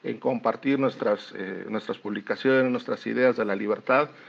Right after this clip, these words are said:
y seguir adelante en los esfuerzos que ta-, que tenemos aquí para defender al I N E.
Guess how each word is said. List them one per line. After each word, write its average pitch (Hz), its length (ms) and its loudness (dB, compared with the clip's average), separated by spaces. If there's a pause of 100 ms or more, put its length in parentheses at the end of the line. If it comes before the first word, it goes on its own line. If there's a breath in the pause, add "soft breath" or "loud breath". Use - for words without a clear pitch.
(240 loud breath)
y 123 140 -2
seguir 123 340 2
adelante 127 680 4
en 120 60 0
los 117 160 0
esfuerzos 123 460 -2
que 117 140 0
ta-, 113 220 4 (140)
que 117 80 0
tenemos 123 460 0
aquí 123 360 -2 (360 loud breath)
para 131 320 4
defender 113 720 2
al 104 180 -2
I 107 80 -4
N 92 160 -6
E. - 60 -10